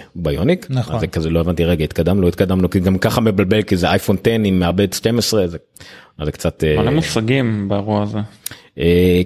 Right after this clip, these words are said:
Speaker 1: כן, אבל זה קצת יותר טוב אולי ממשפרים, או ממספרי דגם עם ארבע ספרות. אה,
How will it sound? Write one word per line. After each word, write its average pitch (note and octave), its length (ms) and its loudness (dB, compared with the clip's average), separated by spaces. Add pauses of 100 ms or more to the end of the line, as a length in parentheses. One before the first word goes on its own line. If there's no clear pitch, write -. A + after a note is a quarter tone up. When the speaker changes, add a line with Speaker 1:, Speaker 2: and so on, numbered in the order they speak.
Speaker 1:
כן, G#2 240 0
אבל F#2+ 280 -2
זה F#2+ 100 0
קצת - 280 -2
יותר F#2+ 160 0
טוב F#2 160 0
אולי E2+ 140 4
ממשפרים, D#2+ 680 0
או D2+ 100 0
ממספרי D2+ 580 -2
דגם D2+ 320 -2
עם D2 140 -4
ארבע D2 180 -4
ספרות. C#2+ 400 -4 (540)
אה, E2+ 360 2